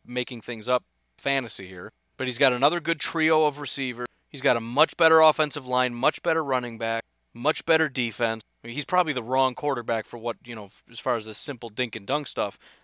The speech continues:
But be exciting. And the, the, the point is, let, why don't we c-, entertain somebody? And please stop saying Tim Boyle is the answer.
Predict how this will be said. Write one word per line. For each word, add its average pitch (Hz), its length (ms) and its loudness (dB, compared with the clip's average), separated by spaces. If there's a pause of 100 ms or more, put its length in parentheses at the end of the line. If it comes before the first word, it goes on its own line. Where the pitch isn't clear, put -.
But 185 140 -6 (800)
be 143 120 2
exciting. 185 580 2 (380)
And 165 100 -4
the, - 140 -2
the, 165 100 -6
the 147 180 -10
point 208 280 0
is, 147 220 2
let, 170 140 -8 (100)
why 156 160 -4
don't 202 100 0
we 185 200 -6
c-, 165 120 -10
entertain 165 500 0
somebody? 117 800 -2 (480)
And 131 140 -12
please 202 260 0
stop 147 280 4
saying 131 300 -4
Tim 131 240 -6
Boyle 117 320 -4
is 101 100 -12
the 107 160 -6
answer. 95 360 -14